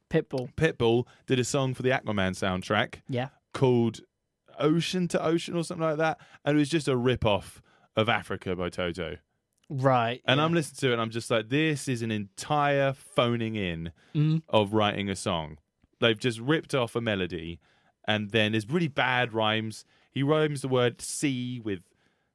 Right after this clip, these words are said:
Speaker 2: sea. <laughs> Like, you know,
Speaker 1: I
Speaker 2: I'm, I'm, or he's like, "I'm a lyrical Great Gatsby. Uh, people think of me as Banksy." You're like, "Oh, great."
Speaker 1: Well, think of a better rhyme with Gatsby.
Speaker 2: Yeah, exactly.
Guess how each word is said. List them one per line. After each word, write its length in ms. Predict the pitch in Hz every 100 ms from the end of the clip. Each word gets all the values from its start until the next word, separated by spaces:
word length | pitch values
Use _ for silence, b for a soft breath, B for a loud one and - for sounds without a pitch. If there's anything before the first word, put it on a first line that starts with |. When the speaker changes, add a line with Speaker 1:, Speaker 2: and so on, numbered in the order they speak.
| _
Speaker 2:
sea. 640 | - - 131 113 117 113 b b b
<laughs> 400 | 135 - - -
Like, 380 | 233 - 233 -
you 80 |
know, 220 | 143 120 113 b b
Speaker 1:
I 100 | 147 - _ -
Speaker 2:
I'm, 180 | 123 131
I'm, 180 | 127 127
or 120 | 139
he's 140 | 135 139
like, 120 | 123
"I'm 120 | 127
a 20 |
lyrical 360 | 135 143 139 135
Great 300 | 131 131 131
Gatsby. 680 | 135 127 - - 123 120 - _ _ _ _ _
Uh, 500 | - 113 110 107 104 - -
people 240 | - 127 117
think 220 | 127 123
of 100 | 120
me 180 | 127 123
as 120 | 110
Banksy." 640 | 98 139 151 - - 82 78
You're 80 | 175
like, 140 | 196 226 220 - _ -
"Oh, 40 | 175
great." 380 | 196 196 117 - -
Speaker 1:
Well, 100 | 277
think 180 | - 269
of 60 | 185
a 40 |
better 220 | 170 190 160
rhyme 300 | 165 156 143
with 100 | 135
Gatsby. 460 | 143 139 - 120 131
Speaker 2:
Yeah, 380 | 170 220 220 381
exactly. 640 | 269 302 269 135 107 98